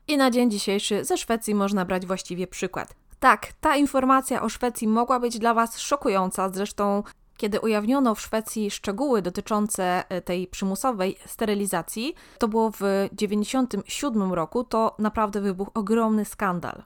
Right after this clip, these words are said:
Ale powiedzmy sobie tak szczerze, w historii każdego kraju można znaleźć jakieś mroczne tajemnice,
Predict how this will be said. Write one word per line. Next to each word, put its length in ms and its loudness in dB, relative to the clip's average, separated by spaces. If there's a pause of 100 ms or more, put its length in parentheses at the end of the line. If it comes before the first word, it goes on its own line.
(180)
Ale 180 4
powiedzmy 480 0
sobie 260 -2
tak 180 -8
szczerze, 460 -2 (200)
w 80 -20
historii 500 0
każdego 760 2
kraju 800 0 (220)
można 500 4
znaleźć 360 2
jakieś 320 0
mroczne 560 2
tajemnice, 880 0